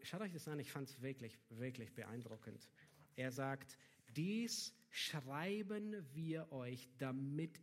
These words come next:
ihr Gemeinschaft habt.“ Das heißt, er sagt, „Wir schreiben euch den ganzen ersten Johannesbrief, damit ihr festhaltet an der Wahrheit, weil durch das Festhalten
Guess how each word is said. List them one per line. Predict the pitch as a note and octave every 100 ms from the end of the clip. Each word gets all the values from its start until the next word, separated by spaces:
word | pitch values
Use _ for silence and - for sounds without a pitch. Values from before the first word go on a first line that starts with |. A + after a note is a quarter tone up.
| -
ihr | C#3 C3+
Gemeinschaft | C3 B2 A#2 B2 B2 A#2+ -
habt.“ | A2+ - - - - -
Das | -
heißt, | E3+ E3
er | F3 F#3+
sagt, | A#3+ C4 - -
„Wir | D3
schreiben | - F#3 A#3
euch | E3+ D#3
den | D3+
ganzen | D3+ E3+ E3+
ersten | D3+ D3+
Johannesbrief, | D3+ C#3 C#3+ - A2+ A2
damit | C#3 C#3+
ihr | C3
festhaltet | A#2+ - F#3 - C#3 C#3 C3+
an | B2+
der | B2 A2+
Wahrheit, | B2+ C3+ A2 A2+ - - - -
weil | B2+ C3
durch | B2 A#2 D3+ F#3+ G3 G3 -
das | D3+ D3+ -
Festhalten | - - F3+ - - A2+ A#2 - - -